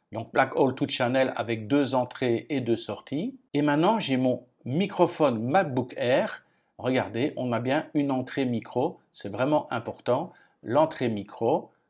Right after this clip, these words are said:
je sélectionne microphone MacBook Air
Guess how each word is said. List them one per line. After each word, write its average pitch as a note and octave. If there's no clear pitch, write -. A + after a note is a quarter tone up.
je B2
sélectionne C#3
microphone C3+
MacBook B2+
Air C3